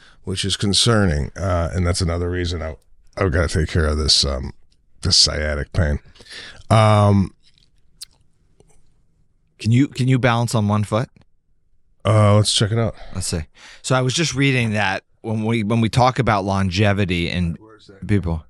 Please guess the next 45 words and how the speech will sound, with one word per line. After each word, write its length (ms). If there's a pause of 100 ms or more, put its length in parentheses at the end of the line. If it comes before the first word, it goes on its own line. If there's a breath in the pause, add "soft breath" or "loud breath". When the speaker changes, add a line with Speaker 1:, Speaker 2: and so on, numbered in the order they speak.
(140)
Speaker 2:
let's 180
see. 200 (120)
Speaker 1:
Just 260
let 140
Speaker 2:
Is 120
Speaker 1:
me 60
Speaker 2:
it 40
Speaker 1:
know. 60
Speaker 2:
just, 220
just 180
balance 260
on 100
one 120
foot? 340
Is 120
it 140
a 80
simple 320
thing 200
for 120
you? 160
Yeah. 220 (180)
And 180
the 140
other 160
one? 220
Yeah. 180 (1040)
Yeah. 140 (300)
See, 400
it 100
seems 240
like 100
a 60
simple 320
thing. 240
And 100
I 120
agree. 340
I 100
can 160
balance 300
on 80
one 100
foot 200
too. 200